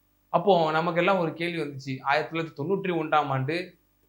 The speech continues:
நம்ம வந்து சட்டம் ஒன்று இயற்றணுமே பார்லிமெண்ட்ல, பாபர் மசூதியை தவிர்த்து ஆயிரத்தி தொள்ளாயிரத்தி நாற்பத்தி ஏழிலே வழிபாட்டு தலங்கள் எவ்வாறு இருக்கிறதோ அது அவ்வாறாகவே கடைபிடிக்கப்படும்,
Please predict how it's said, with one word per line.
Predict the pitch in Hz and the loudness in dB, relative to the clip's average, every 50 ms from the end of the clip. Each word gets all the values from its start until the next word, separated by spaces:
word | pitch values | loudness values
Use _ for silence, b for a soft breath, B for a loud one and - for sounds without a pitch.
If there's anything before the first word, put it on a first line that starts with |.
| _ - | _ -8
நம்ம | 143 135 135 | -6 -4 -2
வந்து | 139 147 151 170 165 156 147 143 139 131 | -2 -2 0 0 2 2 2 0 -2 0
சட்டம் | 135 143 135 139 220 208 185 | 0 0 2 2 2 2 2
ஒன்று | 175 165 147 151 | 0 0 -2 -2
இயற்றணுமே | 139 143 151 143 147 143 135 131 135 139 135 | 0 0 0 0 -2 -4 -2 -2 -2 0 2
பார்லிமெண்ட்ல, | 139 135 139 143 143 135 131 127 120 - 135 147 170 175 - - - _ _ _ - | 4 4 4 4 2 -2 -2 -4 -4 -2 0 0 0 0 -2 -10 -20 _ _ _ -2
பாபர் | 131 143 170 175 180 175 160 | 2 2 4 4 4 2 2
மசூதியை | 151 147 135 - 151 143 143 139 | 0 -2 -4 -6 -6 -6 -4 0
தவிர்த்து | 143 143 156 196 196 196 196 180 160 - - - _ _ _ _ _ _ _ _ _ - | 2 4 6 4 4 4 0 -4 -4 -4 -8 -20 _ _ _ _ _ _ _ _ _ -2
ஆயிரத்தி | 131 131 143 156 160 156 143 147 | 2 4 4 4 4 0 -4 -8
தொள்ளாயிரத்தி | 143 147 147 156 160 151 151 139 | -4 0 0 2 2 2 0 0
நாற்பத்தி | 135 151 160 160 160 160 - - | 0 0 0 0 -2 -6 -6 -6
ஏழிலே | 147 143 156 170 175 175 170 165 151 139 - - - | -4 -2 0 0 2 2 2 2 0 0 -2 -6 -4
வழிபாட்டு | - 135 156 165 160 165 160 156 - | -2 -2 0 2 4 4 4 4 4
தலங்கள் | - 151 147 143 143 143 | -2 -2 0 0 0 2
எவ்வாறு | 139 135 135 135 156 160 160 156 143 | 2 2 0 2 4 4 4 4 4
இருக்கிறதோ | 151 170 165 175 170 170 175 165 143 - - - _ _ _ _ _ - | 2 2 4 4 4 4 4 2 2 0 -4 -12 _ _ _ _ _ -4
அது | - 131 147 160 156 | -2 0 2 4 4
அவ்வாறாகவே | 143 143 151 175 175 165 165 165 165 170 175 190 185 | 4 6 6 8 10 10 10 10 10 8 6 4 6
கடைபிடிக்கப்படும், | 170 170 185 196 165 170 175 170 170 160 - 170 170 170 151 - - | 6 6 6 6 4 4 0 2 2 2 2 4 4 2 2 -2 -8